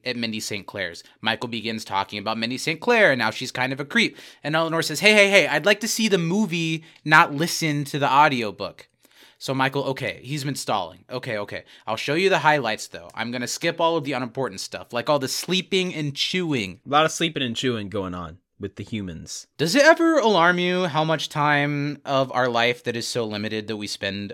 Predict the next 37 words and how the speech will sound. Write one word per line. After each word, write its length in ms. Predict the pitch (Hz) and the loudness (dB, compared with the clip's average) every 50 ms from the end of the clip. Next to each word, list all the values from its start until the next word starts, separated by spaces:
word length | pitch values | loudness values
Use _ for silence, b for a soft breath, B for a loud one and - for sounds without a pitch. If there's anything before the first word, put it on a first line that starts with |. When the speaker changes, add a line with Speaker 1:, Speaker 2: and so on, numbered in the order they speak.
| - | -12
Speaker 1:
asleep? 400 | 101 98 - - 98 95 98 - - _ _ _ - | -10 -8 -8 -6 -6 -8 -10 -10 -16 _ _ _ -4
Not 160 | - 185 220 220 | 0 0 0 0
to 80 | 180 | 0
mention 280 | 151 127 - - 98 87 | -4 -4 -4 -8 -12 -12
the 60 | 85 | -12
chewing, 360 | - - 98 92 82 82 82 | -12 -12 -12 -12 -12 -14 -14
but 220 | 80 87 87 78 - | -12 -14 -12 -10 -10
that 100 | 95 98 | -10 -8
we're 240 | 98 98 95 95 - b b b b b b b b - | -6 -6 -6 -6 -8 b b b b b b b b -8
asleep 480 | 139 135 - - - 240 269 277 - | -6 -4 -4 0 2 4 4 4 2
so 340 | - - - - 170 175 196 | 0 -4 -2 -2 -2 -2 -2
much 300 | 190 175 180 175 - 196 | -2 -2 -4 -4 -4 -4
of 100 | 180 160 | -2 0
our 140 | 175 170 160 | 0 0 0
life. 340 | 135 123 127 139 151 - - | 0 0 -2 -2 -2 -4 -2
Well, 100 | 170 160 | 0 0
I 60 | 175 | 0
guess 220 | 180 190 - - | 0 0 -2 -4
you're 160 | 113 117 113 | -6 -8 -10
not. 240 | 95 80 76 - _ _ _ _ _ _ - | -10 -12 -16 -18 _ _ _ _ _ _ -2
Speaker 2:
As, 320 | 147 151 139 123 110 - | 0 0 0 0 -4 -4
exactly. 600 | 131 147 135 113 117 139 147 139 - - 85 80 | -2 -2 -2 0 2 4 4 4 2 -2 -10 -8
That's 260 | 78 117 135 165 170 | 0 4 4 4 4
exactly 380 | 175 156 139 151 151 160 147 139 | 2 2 4 4 4 4 4 0
Speaker 1:
Huh. 60 | 127 123 | 0 2
Speaker 2:
why 140 | 127 131 127 | 2 0 0
I'm 180 | 120 113 101 | -2 -4 -4
not, 300 | 98 123 135 120 - 92 | -2 -2 -2 -2 -2 -6
Zach, 260 | 92 - 80 67 - _ - | -12 -12 -12 -12 -14 _ -10
'cause 160 | - 117 98 | -10 -6 -2
that 200 | 117 117 123 123 | 0 0 0 2
Speaker 1:
It 100 | 147 151 | 2 2
Speaker 2:
is 40 | 143 | 6
Speaker 1:
bothers 400 | 180 165 160 151 143 135 131 127 | 6 6 6 6 4 0 -4 -6
me 140 | 120 113 107 | -8 -8 -8
a 80 | 101 | -8
lot. 260 | 98 98 92 87 80 | -6 -6 -6 -8 -8